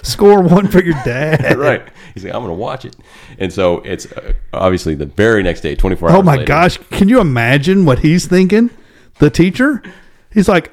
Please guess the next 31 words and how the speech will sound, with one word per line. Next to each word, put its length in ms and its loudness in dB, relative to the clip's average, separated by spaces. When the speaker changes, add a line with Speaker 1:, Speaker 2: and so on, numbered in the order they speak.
Speaker 1:
"I 200 0
have 420 0
to 100 2
give 240 0
him 160 4
two 180 2
more 260 2
licks 400 0
after 320 2
this 180 2
traumatizing 800 0
experience 580 -2
yesterday?" 640 -2
Speaker 2:
Yeah. 260 -10
Speaker 1:
And 140 0
me, 200 2
like, 460 -4
"Oh 160 2
my 120 4
gosh." 420 -4
And 120 0
now 180 2
his 180 2
father's 360 0
put 240 0
me 140 2
in 80 0
a 60 0
situation 840 -4
where 120 -4
I 100 -8